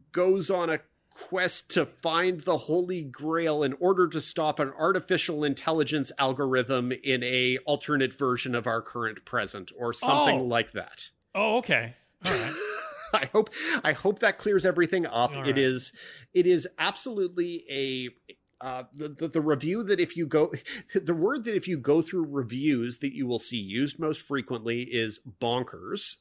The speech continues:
Speaker 1: Uh, and I don't
Speaker 2: <laughs>
Speaker 1: think it's a wrong word. On the other hand, uh, t-, to me, it is very hit and miss.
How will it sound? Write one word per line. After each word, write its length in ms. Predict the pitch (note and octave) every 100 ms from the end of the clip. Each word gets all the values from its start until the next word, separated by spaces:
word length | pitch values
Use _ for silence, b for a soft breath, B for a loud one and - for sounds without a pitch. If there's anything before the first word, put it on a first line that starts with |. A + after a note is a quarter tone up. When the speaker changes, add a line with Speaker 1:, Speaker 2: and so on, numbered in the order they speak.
| -
Speaker 1:
Uh, 420 | A2 G#2+ A2 A2+ _ _ _ -
and 140 | C3+ C3
I 80 | B2+
don't 260 | B2+ C#3
Speaker 2:
<laughs> 0 |
Speaker 1:
think 140 | E3 E3+
it's 160 | D#3+
a 100 | E3+ C3
wrong 640 | A2+ A2 C3 C3+ B2+ A#2
word. 480 | G#2 F#2+ G2 A2 B2+ B B B B -
On 280 | D#3+ A3+ A3+
the 220 | G#3 F3 F3+
other 400 | F#3 F3 D#3 A#2+
hand, 640 | C3 E3 B2+ A2+ A2+ A2+ - _
uh, 160 | C#3 D3+
t-, 160 | - -
to 100 | - F3
me, 640 | E3+ F3 G#3 G#3 F#3 - B B B _ _ _ -
it 140 | D#3+
is 160 | D3+ B2
very 340 | A#2 C3+ C#3+
hit 220 | B2+ D3+ C3+
and 180 | B2+
miss. 400 | A#2 A#2 A2+ -